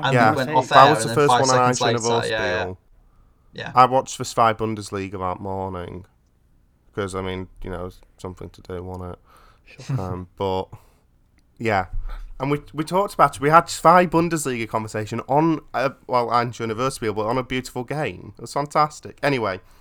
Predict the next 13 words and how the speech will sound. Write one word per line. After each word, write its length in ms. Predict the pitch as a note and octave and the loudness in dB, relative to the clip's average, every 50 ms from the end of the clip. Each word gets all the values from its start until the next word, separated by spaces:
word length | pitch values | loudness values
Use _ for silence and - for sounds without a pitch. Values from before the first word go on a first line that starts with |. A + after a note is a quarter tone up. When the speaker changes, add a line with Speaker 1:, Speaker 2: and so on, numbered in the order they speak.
| - - - - - - - - - - | -20 -20 -20 -20 -20 -20 -20 -20 -8 -2
Speaker 2:
o-, 140 | E3 F3 - | -2 -2 0
in 180 | - F#3 G3+ G#3 | -2 -4 -4 -4
the 60 | G#3 | -6
spirit 520 | G#3 - - - F3 E3+ C3+ A#2 A2 - | -8 -8 -4 -2 -2 0 0 0 -2 -2
of 120 | - A2+ - | -4 -4 0
hosting 400 | D3 C3 C3 B2+ - - - B2+ | 0 0 0 0 -2 -6 -4 -4
a 60 | B2 | -4
Zoom 320 | A#2 A2+ B2 A#2+ A#2 A#2 | -4 -2 -4 -4 -4 -6
football 420 | A2+ - B2 A2+ A2+ A#2 A#2 G#2 G2 | -6 -6 -6 -6 -4 -4 -4 -4 -4
quiz, 300 | G2 - - G#2 - - | -4 -4 -4 -4 -2 0
I 200 | - B2+ C3+ C#3 | 2 2 2 2
have 400 | C3 - C3 A#2+ A2+ A2+ - - - - - - - - - - - - - - - | 0 2 2 2 2 2 -2 -8 -16 -20 -20 -20 -20 -20 -20 -20 -20 -20 -20 -6 0
a 240 | C3 C3+ C3+ C3+ | 2 4 4 4